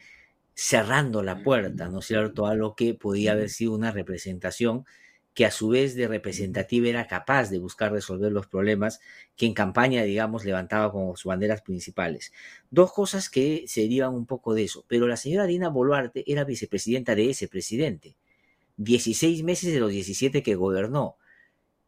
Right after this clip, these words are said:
y la oposición en ese momento de Castillo pensaba lo mismo de Castillo que lo que pensa-, eh, pensaba lo mismo de Castillo que Dina Boluarte.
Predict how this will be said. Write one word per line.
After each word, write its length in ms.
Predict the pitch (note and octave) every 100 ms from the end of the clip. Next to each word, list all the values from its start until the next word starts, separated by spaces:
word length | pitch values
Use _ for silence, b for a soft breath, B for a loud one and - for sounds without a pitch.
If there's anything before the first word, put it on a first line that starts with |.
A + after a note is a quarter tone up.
| _ _ -
y 240 | C3 D#3+
la 140 | C#3+ A2
oposición 600 | G2 G#2 A2 G#2+ F3 F3+
en 160 | B2+
ese 220 | C#3+ D3 C#3
momento 420 | A#2+ C3 B2+ B2+
de 80 | A#2
Castillo 640 | G#2+ - B2+ B2 D#3+ -
pensaba 680 | B2+ A2+ A2+ - F3+ G3 F#3+
lo 180 | C3+ A#2
mismo 460 | C3 G3+ F#3+ D3+
de 100 | A2+
Castillo 500 | G2+ G2+ - D#3 F3+
que 80 | D3
lo 120 | G#2
que 80 | F2+
pensa-, 480 | F#2 G2+ G2 G#2 A2+
eh, 720 | G2+ G2 E2+ F2 E2+ D#2+ -
pensaba 400 | - A#2 E3 G3
lo 160 | F3+ C3
mismo 300 | D3 G3 G#3
de 80 | E3+
Castillo 420 | G#2+ - E3+ E3+
que 80 | A2+
Dina 260 | A#2 C#3+
Boluarte. 520 | C3+ D3 F#3+ A2 -